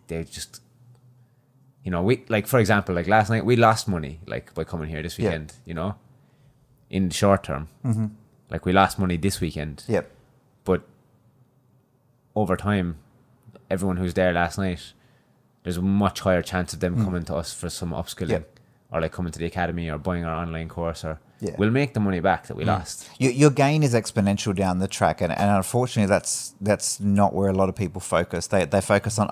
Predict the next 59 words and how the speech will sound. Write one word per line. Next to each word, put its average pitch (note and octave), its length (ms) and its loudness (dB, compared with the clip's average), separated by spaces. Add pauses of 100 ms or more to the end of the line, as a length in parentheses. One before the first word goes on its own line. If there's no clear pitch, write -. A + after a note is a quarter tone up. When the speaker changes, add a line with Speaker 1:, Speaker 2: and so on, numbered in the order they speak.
Speaker 2:
"Okay, A2 180 2
well, G2 220 4
I'm G2 180 2
doing C3 300 -2
this G2+ 60 -2 (120)
show. F2+ 240 4
I - 60 -4
have A#2+ 180 0
to G#2+ 80 -4
do F#2+ 160 0
X, - 260 -4
Y, E2+ 160 0
Z. F2 120 -2
It E2+ 340 -4
has G2+ 120 -2
to F#2 80 -6
Speaker 3:
Mm. E2+ 100 -6
Speaker 2:
be F2+ 100 0
this F#2+ 360 -2 (160)
to G#2+ 140 -2
be F#2+ 140 -8
viable." F#2+ 560 -4 (280)
It's A2+ 120 -10
kinda A2 140 -2
like, G#2 140 2 (400)
your B2+ 140 -2
show A#2 220 -2
is G2 100 -4
way G2+ 240 -4
more F#2+ 220 -6
viable, F#2 680 -2
like F#2+ 220 -4
you G2+ 60 -12
say, A#2+ 280 -10 (200)
down F#2 200 -4
the F#2 60 -8
track E2+ 300 -4
than F#2+ 200 -6
what F#2 120 -8
it F2 60 -8
was F2+ 220 -6
last F2 220 -2
night. A2+ 180 0
It's - 100 -16
a - 20 -12
shame G2 220 -8
that - 100 -20
you F2+ 60 -12
lost F#2+ 200 -8
money A2+ 200 -6 (160)
last E2+ 200 -10
night, A2 260 -8
but, G#2 200 0 (160)
Speaker 1:
Yeah. A2+ 260 4
Speaker 2:
um, F2 160 0 (200)
Speaker 1:
Yeah, A2+ 180 4
but A#2 240 2
look, D#3 340 2
like, A2 280 2